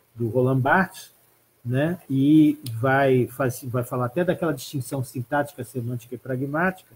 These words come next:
né? Pra poder chegar ao, ao, ao, o que seria o preliminar, o liminar e o pós-liminar. Eu acho melhor preliminar, liminar e pós-liminar do que preliminal,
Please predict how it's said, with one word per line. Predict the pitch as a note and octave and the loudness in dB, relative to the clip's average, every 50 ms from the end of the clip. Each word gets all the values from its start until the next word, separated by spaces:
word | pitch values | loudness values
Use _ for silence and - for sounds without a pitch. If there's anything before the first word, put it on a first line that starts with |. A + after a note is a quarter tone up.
| _ _ _ _ _ _ _ _ _ _ _ _ | _ _ _ _ _ _ _ _ _ _ _ _
né? | B2 C3 C#3 D3 D#3 D#3 - _ _ _ | -4 -2 0 0 -2 -4 -6 _ _ _
Pra | - C#3+ | -10 -4
poder | - E3 C#3+ C#3+ D3+ | -4 -2 0 0 0
chegar | - - F3 D3+ A#2 B2+ C3 | 0 0 -2 0 0 2 4
ao, | D3 D#3+ D#3+ D#3 C#3 - - _ _ _ _ _ _ | 4 4 4 2 0 -4 -8 _ _ _ _ _ _
ao, | C3 C3+ C3+ C3+ C3+ C3 B2+ B2 B2 B2 B2 | -4 0 2 2 4 4 4 2 0 -2 -4
ao, | B2 A#2+ A#2+ A#2+ A#2+ A#2 A2+ A2 A2 - - _ _ _ _ _ _ _ _ _ _ _ _ _ _ _ _ _ _ _ _ _ _ _ _ _ _ - | -2 0 2 2 2 0 -2 -4 -8 -12 -18 _ _ _ _ _ _ _ _ _ _ _ _ _ _ _ _ _ _ _ _ _ _ _ _ _ _ -14
o | A#2+ | -12
que | - - B2+ | -10 -10 -6
seria | - D3+ C#3 B2 B2 B2+ A#2+ A#2 | 0 2 4 4 4 4 4 2
o | A#2+ A#2 - _ | 0 -2 -2 _
preliminar, | - F3+ F#3+ G#3+ G3+ F#3+ E3+ D#3+ D3 C3 C3+ C#3 D#3 F3+ F#3+ F3+ - - _ _ _ _ _ _ | 6 6 6 6 6 4 4 4 2 2 2 2 2 2 0 -2 -4 -10 _ _ _ _ _ _
o | D3+ C#3 | -2 0
liminar | C#3 D#3+ G3+ G#3+ F#3+ D#3 C3+ C3 C#3 D#3+ F3 F3 | 2 2 4 4 4 4 4 4 4 4 4 2
e | F3+ | 2
o | E3+ | 0
pós-liminar. | - - D3 C#3+ D3 C#3 C#3+ D#3+ E3 E3+ E3 C#3+ G#2 F#2 F2+ - - _ _ _ _ _ _ _ _ _ _ - | 0 0 2 2 2 2 0 -2 -4 -4 -4 -4 -6 -8 -10 -14 -20 _ _ _ _ _ _ _ _ _ _ -8
Eu | A#2 A#2 C3 | -4 -4 -2
acho | C3+ - - - D#3+ | -2 -4 -4 -4 -2
melhor | D#3 C#3 C3 C3+ C#3+ C3+ - - _ _ _ _ _ _ _ | 0 2 4 4 4 2 0 -4 _ _ _ _ _ _ _
preliminar, | - E3 E3 E3 D#3+ D3+ C#3 C3+ B2 B2 C3+ D3+ D#3+ D3 D3 | 0 2 2 2 2 2 0 0 0 0 2 2 2 2 0
liminar | D3 C3+ C3+ B2 A#2+ B2 B2 A#2+ | 0 0 0 -2 -2 -2 -2 -2
e | A#2+ | -4
pós-liminar | A2+ - A#2+ G#2+ A2+ B2+ C3 C#3 C#3 C#3+ D#3 E3 D#3+ | -4 -4 -4 -4 -4 -4 -4 -4 -2 -2 -2 -2 -2
do | D#3 | -4
que | - D3+ B2+ | -6 -6 -4
preliminal, | - D3 D3 D3 D3 D#3 D#3+ D#3+ D3+ C3 A#2 A#2 A#2 B2 A#2+ A2+ G#2 | -2 0 2 2 2 2 2 2 2 2 2 2 2 2 2 0 -2